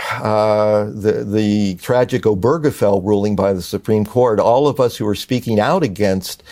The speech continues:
uh, same-sex marriage, uh, experienced the same things. We, I mean, we were just, um, vilified, uh, uh,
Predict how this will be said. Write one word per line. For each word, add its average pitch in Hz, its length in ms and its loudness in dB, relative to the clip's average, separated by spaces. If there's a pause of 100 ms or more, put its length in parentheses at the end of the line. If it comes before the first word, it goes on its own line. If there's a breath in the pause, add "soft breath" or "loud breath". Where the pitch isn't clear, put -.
(340 loud breath)
uh, 95 500 0
same-sex 104 680 -2
marriage, 95 560 -2
uh, 95 380 0
experienced 127 800 0
the 98 80 -4
same 113 400 0
things. 95 420 0
We, 101 180 2
I 92 60 2
mean, 95 320 -2
we 120 220 0
were 98 240 2
just, 104 800 -2
um, 90 400 -2 (460 loud breath)
vilified, 92 880 0
uh, 92 500 -2 (460 loud breath)
uh, 92 420 -2